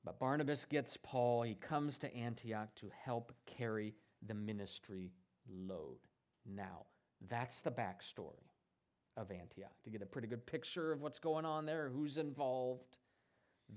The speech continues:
That is Antioch's backstory. We need to fast forward a bit to get to the next picture. So turn with me, if you would, please, to chapter thirteen. Maybe you don't even need to turn a page. I don't. Look at Acts thirteen,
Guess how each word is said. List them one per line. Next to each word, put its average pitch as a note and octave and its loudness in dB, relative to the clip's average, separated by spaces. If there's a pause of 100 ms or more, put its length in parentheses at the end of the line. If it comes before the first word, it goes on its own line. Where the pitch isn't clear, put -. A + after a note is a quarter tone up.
That C#3 6
is C3 2
Antioch's A#2+ 0 (140)
backstory. G2 -2 (300)
We C#3+ 4
need C#3 2
to B2 4
fast A2+ 0
forward F#3 8
a F3+ 6
bit F3 6 (340)
to D#3 2
get B2+ 2
to C3+ 0
the A2+ 0
next C#3+ 2
picture. D#3+ 2 (220)
So C#3 4 (100)
turn G3 4
with F#3 4
me, F3 4
if D#3 -2
you D3+ 2
would, C#3+ 4
please, C3+ 2 (240)
to - -2
chapter B2+ 2
thirteen. B2 2
Maybe C#3 2
you C#3+ 4
don't C#3+ 2
even C#3 2
need C#3+ 2
to C3 -2
turn C#3 2
a G2+ 0
page. - -10
I A2 -4
don't. G#2 -4 (840)
Look C3 2
at B2 2
Acts A#2 0 (320)
thirteen, B2+ 4